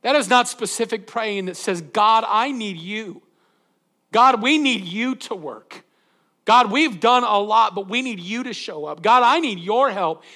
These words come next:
in my family. God, I need your direction with this decision. God, I want your hand on my kids. God, I need you.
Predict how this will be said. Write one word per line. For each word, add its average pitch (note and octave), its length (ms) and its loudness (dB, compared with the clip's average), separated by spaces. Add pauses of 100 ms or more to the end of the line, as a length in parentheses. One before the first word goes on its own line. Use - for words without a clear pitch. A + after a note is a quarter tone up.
in F3+ 140 -6
my F#3+ 220 0
family. F3+ 440 -8
God, B3+ 280 6
I C#4 200 6
need B3+ 200 -2
your A#3 260 0
direction G#3+ 600 -6
with F3 140 -6
this G#3+ 200 -6
decision. F#3 560 -10
God, A#3+ 240 0 (240)
I C#4 160 4
want A3+ 340 0
your D4 260 0
hand F#3 400 -6
on F3 120 -10
my F#3 220 -8
kids. - 680 -20 (1160)
God, G3 180 -2
I G3+ 140 -2
need B3 200 -12
you. B3+ 380 -18